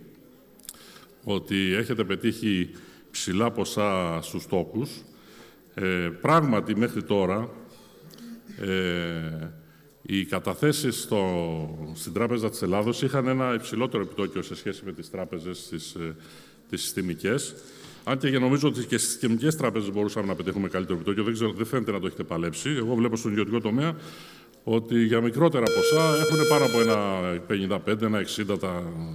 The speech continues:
ας πούμε, οι καταθέσεις εδώ, μου φαίνεται ότι είναι λιγότερο. Εν πάση περιπτώσει όμως, να πούμε ότι αυτό το υψηλότερο επιτόκιο που πετύχατε στην Τράπεζα Ελλάδος, ε, ενέχει ένα μεγάλο ρίσκο, γιατί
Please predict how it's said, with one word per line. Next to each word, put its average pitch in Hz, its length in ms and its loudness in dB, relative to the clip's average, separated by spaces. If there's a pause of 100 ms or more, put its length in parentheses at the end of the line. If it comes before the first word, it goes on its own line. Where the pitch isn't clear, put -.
ας 82 140 -8
πούμε, 92 260 0
οι 85 40 -2
καταθέσεις 90 520 -4
εδώ, 113 180 0
μου 131 140 4
φαίνεται 143 220 0
ότι 135 120 -2
είναι 135 120 2
λιγότερο. 113 420 2 (640)
Εν 104 100 -6
πάση 165 180 6
περιπτώσει 156 340 4
όμως, 175 180 6
να 131 220 4
πούμε 139 220 2
ότι 123 160 2
αυτό 131 220 2
το 165 80 2
υψηλότερο 117 720 2
επιτόκιο 98 400 0
που 90 160 -4
πετύχατε 98 580 0
στην - 180 -6
Τράπεζα 92 380 0
Ελλάδος, 85 500 0 (680)
ε, 98 140 0
ενέχει 147 300 4
ένα 147 140 2
μεγάλο 170 320 2
ρίσκο, 160 360 0 (100)
γιατί 82 640 4